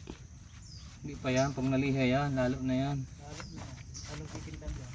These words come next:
Speaker 1: Yung makinis na liha. One hundred, ano? May one twenty pa nga niyan.
Speaker 2: Eh,
Speaker 1: Ha?
Speaker 2: one twenty.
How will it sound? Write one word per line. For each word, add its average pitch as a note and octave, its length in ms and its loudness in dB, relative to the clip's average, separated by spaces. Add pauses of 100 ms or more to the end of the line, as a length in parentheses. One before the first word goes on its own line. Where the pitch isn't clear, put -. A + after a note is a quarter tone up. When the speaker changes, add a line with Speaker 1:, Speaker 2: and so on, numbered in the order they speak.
Speaker 1:
Yung B2 160 2
makinis B2+ 400 0
na B2 80 4
liha. B2+ 280 2 (1600)
One C3 240 6
hundred, D3 320 4
ano? E3+ 240 4 (2000)
May D3+ 80 6
one G3+ 160 10
twenty A3+ 320 6
pa A#3 160 8
nga A3+ 80 10
niyan. C4 320 10
Speaker 2:
Eh, C#4 320 0 (200)
Speaker 1:
Ha? G#3+ 160 10 (160)
Speaker 2:
one B3 160 -8
twenty. A3 480 0